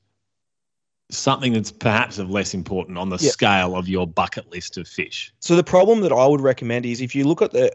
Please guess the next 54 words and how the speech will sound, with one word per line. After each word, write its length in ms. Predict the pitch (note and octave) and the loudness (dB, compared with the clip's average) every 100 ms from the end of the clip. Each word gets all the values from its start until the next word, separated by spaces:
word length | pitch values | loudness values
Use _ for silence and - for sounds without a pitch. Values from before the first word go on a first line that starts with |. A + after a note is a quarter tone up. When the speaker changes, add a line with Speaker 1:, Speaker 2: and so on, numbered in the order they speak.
| D3 | 0
Speaker 2:
this 160 | F3 | 0
is 80 | G#3+ | 4
why 160 | G#3+ G3+ | 6 6
I'm 80 | |
saying 260 | D3 E3 B2+ | 4 0 0
there's 200 | B2 A#2 | -2 -2
rigs 280 | C3+ F#3 F#3 | -2 -2 2
that 180 | A3+ D3+ | 0 4
work 340 | C#3 C3+ B2 | 4 4 2
specific 680 | - C3+ - C#3+ C3 A#2 - | -4 -10 -6 -6 -4 -6 -8
for 180 | - | -10
certain 340 | A2+ B2+ A#2+ A2 | 2 4 4 2
groups. 280 | A2+ F2+ - | -6 -6 0
So, 120 | A#2+ | 2
like, 200 | B2 B2+ | 4 2
Reedy's 400 | C3+ D#3+ D#3+ D3+ | 4 4 4 2
rig 180 | C3+ C3+ | 2 2
and 80 | A#2+ | 0
that, 120 | - | -2
they 120 | B2 | -2
do 180 | A#2+ D#3+ | 2 0
a 40 | |
great 360 | C#3+ B2+ B2 B2 | 2 2 2 2
rig, 260 | A#2 G#2+ - | -2 -4 -4
and 140 | A#2+ | -6
they've 80 | A2 | 0
got, 200 | A#2+ A2+ - _ _ _ | 0 0 -12 _ _ _
they've 180 | B2 A#2+ | 0 4
got 180 | D3+ - | 2 2
specific, 680 | - D#3+ D3 C#3 C3 - - | -4 -2 -2 -2 -4 -6 -4
uh, 360 | B2+ B2 A#2 A2 | 2 4 2 0
followers 640 | - - C#3 C#3+ A2+ G2+ | -2 2 4 4 2 0
who 140 | B2+ B2 | 0 0
actually 560 | C3 C3+ - C3 A2+ | 0 -4 -4 -4 -4
support 480 | G2+ - - C#3 C#3+ | -4 -6 -2 0 2
what 160 | C3+ - | 2 2
they 180 | A#2 | 0
do, 280 | G#2+ B2+ A2+ | 0 0 2
and 100 | A2 | 2
they 80 | A2+ | -2
u-, 180 | A2 C3 | 0 -2
consistently 640 | - C#3 - E3 G3 E3 | 0 0 2 2 2 2
using 240 | C#3 C3+ B2+ | 2 2 4
the 80 | |
rig 200 | A2+ A#2+ - | 2 0 0
and 160 | A#2+ | -4
catching 380 | A2 A#2 - A2 | 0 -2 0 -4
fish, 260 | - A2 E3 | -2 0 2
not 140 | F#3+ | 2
just 180 | G3+ - | 2 2
the 60 | |
brand 360 | D#3+ C3+ C#3 C#3 | 0 2 2 2
selling 300 | - C3 A#2+ | 0 0 0
themselves. 540 | A2+ G#2+ A#2+ F#2 F2+ | -4 -2 -2 -4 -8